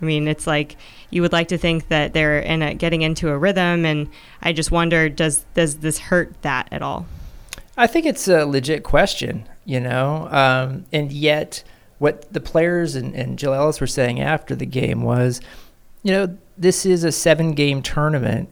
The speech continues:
Speaker 2: and that's a lot of games, uh, to play in, in a fairly short time. And so, uh, if there's,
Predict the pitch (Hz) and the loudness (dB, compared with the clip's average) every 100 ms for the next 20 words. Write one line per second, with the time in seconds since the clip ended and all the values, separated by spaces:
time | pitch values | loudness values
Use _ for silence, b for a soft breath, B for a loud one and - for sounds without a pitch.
0 | - 127 135 135 139 - - - b b | -6 -2 0 2 0 -4 -12 -14 b b
1 | b b - 139 127 135 131 160 208 101 | b b 0 2 4 2 2 2 2 -2
2 | - - - - - 143 135 - - 147 | -10 -20 -20 -20 -8 -4 -2 -2 -4 -8
3 | 131 147 147 165 127 120 123 131 - 131 | -4 0 2 2 0 -2 -4 -4 -4 -4
4 | 127 - - 131 - 135 147 143 113 113 | -4 -4 -4 -4 -2 -2 0 0 0 -4
5 | 110 - 123 117 117 B B B - 131 | -6 -2 2 2 0 B B B 0 2
6 | 131 127 139 127 123 - | 2 0 0 0 0 -6